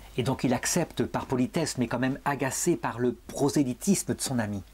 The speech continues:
Ensuite, son ami doit faire une commission dans une église pour porter un objet et lui accepte de l'attendre un petit peu. Et pendant ce temps, il regarde machinalement l'église.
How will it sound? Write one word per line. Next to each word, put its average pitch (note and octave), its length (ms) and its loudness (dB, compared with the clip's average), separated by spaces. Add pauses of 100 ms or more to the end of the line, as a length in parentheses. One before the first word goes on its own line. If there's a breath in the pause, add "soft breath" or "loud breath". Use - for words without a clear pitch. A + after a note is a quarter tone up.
(420 loud breath)
Ensuite, - 300 2
son D3+ 100 2
ami F3+ 300 6 (180 loud breath)
doit C#3 240 2
faire - 340 -2
une D3+ 140 0
commission E3+ 400 2
dans F3 80 2
une D#3+ 180 2
église D3 340 4
pour - 180 -2
porter C#3+ 360 0
un C3+ 100 0
objet B2+ 380 2 (220 loud breath)
et A#2+ 80 2
lui B2 160 6
accepte B2 420 -2
de A2+ 120 0
l'attendre E3+ 440 2
un B2 60 0
petit A2 180 -6
peu. G3 220 4 (180 loud breath)
Et - 60 -2
pendant A2+ 220 0
ce - 80 -6
temps, - 100 2
il F3 140 2
regarde B2 480 -2
machinalement B2+ 580 0
l'église. A2 460 0